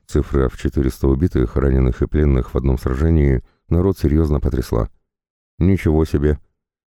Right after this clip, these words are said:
Какая у тебя война пошла суровая! И где сражались? Из засады стреляли?" — поражается Норль. Нет. Королевские командиры разглядели, что нас мало,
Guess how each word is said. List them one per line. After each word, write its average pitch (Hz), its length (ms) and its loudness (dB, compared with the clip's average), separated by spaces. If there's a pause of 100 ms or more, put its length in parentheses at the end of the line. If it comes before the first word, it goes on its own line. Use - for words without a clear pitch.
Какая 92 360 0
у 76 80 4
тебя 76 240 0
война 76 400 2
пошла 67 260 -2
суровая! 60 540 -2 (400)
И 82 100 0
где 80 180 0
сражались? 71 560 0 (380)
Из 76 160 0
засады 87 420 0
стреляли?" — 60 560 -2 (200)
поражается 60 580 0
Норль. 55 320 0 (800)
Нет. - 340 0 (440)
Королевские 101 520 2
командиры 101 480 2
разглядели, 90 600 4
что - 200 -4
нас 71 200 0
мало, 62 280 0